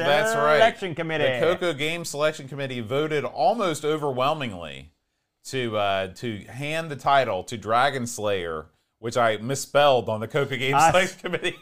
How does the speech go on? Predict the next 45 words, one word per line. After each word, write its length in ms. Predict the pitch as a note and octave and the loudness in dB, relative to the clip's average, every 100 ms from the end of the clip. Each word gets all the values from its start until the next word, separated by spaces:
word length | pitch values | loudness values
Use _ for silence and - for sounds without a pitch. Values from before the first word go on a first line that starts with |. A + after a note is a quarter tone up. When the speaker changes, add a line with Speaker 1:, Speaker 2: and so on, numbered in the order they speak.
| - | -14
Speaker 1:
<laughs> 800 | E4+ - - - - - _ - | -14 -16 -20 -20 -20 -20 _ 0
Speaker 2:
Although 200 | F3 G#3 | 2 4
Dragon 480 | F3+ F#3 G#3+ A#3+ E3 | 4 8 8 6 0
Slayer 640 | - F#3+ G3+ C4+ C#4 E3+ | 2 6 8 8 6 2
sounds 220 | F3+ D#3+ | 0 -2
pretty 220 | D3+ E3+ | -2 -4
good. 120 | D#3 G#3 | -2 -4
He's 100 | F#3 | -2
a 60 | |
pretty 160 | G3+ E3+ | -4 -4
clever 480 | - G#3+ A3+ G3 D#3+ | 0 4 4 2 -6
dragon. 380 | C#3+ C#3 A#2+ | -4 -4 0
Speaker 1:
Yeah, 240 | D3 D#3 A#2+ | 4 4 4
it's 120 | A2+ | 0
a 60 | A2 | -10
stealth 400 | - C3+ B2+ - | -2 -2 -2 -10
game. 300 | D#2+ C#2 A2+ | -14 -8 4
Speaker 2:
Oh, 320 | D3 F3 - - - _ _ - | 8 8 6 -4 -18 _ _ -8
Speaker 1:
So, 320 | D#3 D#3+ - | 0 0 2
Speaker 2:
get 140 | F#3+ | -2
it 60 | B2 | -4
out. 280 | A2 G2 G2 | -4 -6 -6
Speaker 1:
anyway, 720 | F3 C4 B3 C#3 G2+ F2+ E2 D#2+ | -4 -2 0 2 2 -2 -6 -10
we 140 | C#3+ | -8
hope 240 | E3+ A3 A3 | -2 -2 -2
you'll 120 | D3+ | -6
join 220 | C3 C3+ | -4 -6
us 140 | B2 B2 | -6 -6
next 220 | A#2+ A#2+ | -8 -8
month 180 | B2 A2+ | -10 -6
for 100 | A#2+ | -6
the 100 | A#2+ | -4
next 200 | B2+ - | -6 -6
edition 300 | B2+ A#2 A2+ | -10 -8 -10
of 60 | |
the 60 | G#2 | -8
Coco 260 | B2+ A#2+ A#2 | -8 -6 -8
Show. 180 | A#2 B2 | -8 -8
We 100 | C3 | -8
wanna 200 | D3 C#3 | -6 -6
thank 300 | D3+ C#3+ - - | -6 -6 -10 -2
all 720 | D#3+ G#3 G3+ C3+ A#2+ A2 - | 4 6 8 6 4 0 -6
of 200 | B2 A2 | -6 -2
our 120 | G#2+ | -2
patrons 840 | A#2+ D3 D3 C#3 C#3+ C#3+ C#3+ C#3 | -2 -6 -8 -8 -10 -10 -12 -14